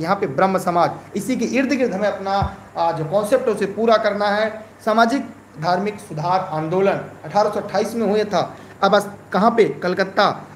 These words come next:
संस्थापक राजा राम मोहन राय, रट लीजिएगा, एक सवाल आपका परीक्षा में फिक्स है। ब्रह्म समाज का स्थापना कब हुई? मिलान कर नोट के लिए आएगा अठारह सौ अट्ठाईस में।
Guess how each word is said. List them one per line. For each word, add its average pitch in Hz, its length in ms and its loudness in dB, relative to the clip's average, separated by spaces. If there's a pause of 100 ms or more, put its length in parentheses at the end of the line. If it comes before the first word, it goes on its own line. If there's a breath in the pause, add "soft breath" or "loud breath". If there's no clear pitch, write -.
संस्थापक 226 460 2
राजा 196 280 4
राम 214 160 4
मोहन 208 240 2
राय, 208 100 6
रट 196 160 0
लीजिएगा, 214 420 0
एक 226 200 -2
सवाल 233 340 2
आपका 214 200 -2
परीक्षा 190 360 -2
में 170 120 -4
फिक्स 208 260 -2
है। 226 280 2 (200 loud breath)
ब्रह्म 226 220 4
समाज 220 340 2
का 226 80 -2
स्थापना 214 360 -2
कब 220 140 0
हुई? 214 140 6
मिलान 170 380 2
कर 214 140 2
नोट 208 220 0
के 226 60 -2
लिए 208 120 6
आएगा 202 360 4 (320 loud breath)
अठारह 180 300 0
सौ 196 120 -4
अट्ठाईस 202 440 0
में। 220 300 0